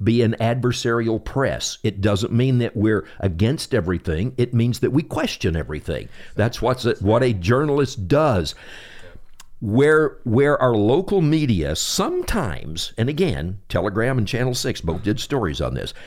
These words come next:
where they sometimes draw the line is on these bond issues, where they will not report on them with any amount of journalistic integrity, in my opinion.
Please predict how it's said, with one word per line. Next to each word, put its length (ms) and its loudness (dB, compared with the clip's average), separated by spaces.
where 180 4
they 160 2
sometimes 640 -2
draw 260 2
the 80 0
line 280 2
is 160 0
on 260 0
these 220 2
bond 540 0
issues, 440 -6
where 160 0
they 220 -2
will 640 0
not 520 0
report 500 2
on 200 2
them 260 0
with 260 2
any 400 0
amount 480 0
of 160 0
journalistic 600 0
integrity, 520 0
in 260 0
my 160 0
opinion. 500 -2